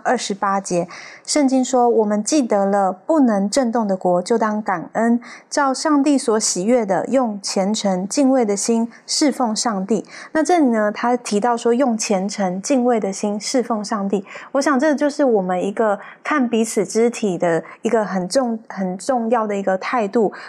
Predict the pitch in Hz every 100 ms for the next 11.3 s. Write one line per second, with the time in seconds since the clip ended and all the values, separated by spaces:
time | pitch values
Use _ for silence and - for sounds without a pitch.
0 | - _ - 233 233 233 - _ - 247
1 | 254 320 330 349 330 269 - 208 190 214
2 | 233 - 220 214 254 254 254 196 - 214
3 | 208 202 294 240 202 190 - 220 214 254
4 | 240 277 254 233 208 202 202 262 262 214
5 | 196 214 214 233 - 254 247 220 202 202
6 | - 202 196 - - - 220 233 220 233
7 | 226 214 196 214 214 220 240 262 254 -
8 | 254 240 240 202 180 180 247 233 226 220
9 | 180 220 190 - - - 220 214 214 208
10 | 269 247 208 - 226 226 202 185 185 185
11 | 196 208 202